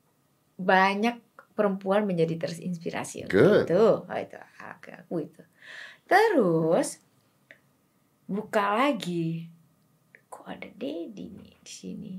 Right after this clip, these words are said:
Speaker 1: Kan ada gitu. Aku buka. Si Panji tamunya. Ngakak sumpah, aku bilang gitu. Terus nggak ada yang diputus,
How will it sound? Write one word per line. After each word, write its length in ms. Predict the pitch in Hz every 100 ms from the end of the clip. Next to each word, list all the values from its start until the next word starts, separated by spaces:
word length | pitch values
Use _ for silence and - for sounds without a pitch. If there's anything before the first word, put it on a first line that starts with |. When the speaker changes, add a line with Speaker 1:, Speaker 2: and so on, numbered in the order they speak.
| 185
Speaker 1:
Kan 220 | - 190 175
ada 160 | -
gitu. 260 | - _ _ _
Aku 240 | 180 165 170
buka. 640 | 165 226 240 - - - - _ _ _ - - - - - - - _ _ _ _
Si 280 | - - 180 - _ _ _ _
Panji 500 | - 165 156 151 -
tamunya. 540 | - 170 165 160 233 - - -
Ngakak 960 | - 190 190 214 262 269 _ _ 370 370
sumpah, 480 | - 262 226 226
aku 160 | 190 143
bilang 180 | 135 156
gitu. 140 | 175 151 - 143 - 147
Terus 180 | 330 -
nggak 220 | 302 285
ada 120 | 269 262
yang 100 | 262
diputus, 640 | 220 220 202 190 262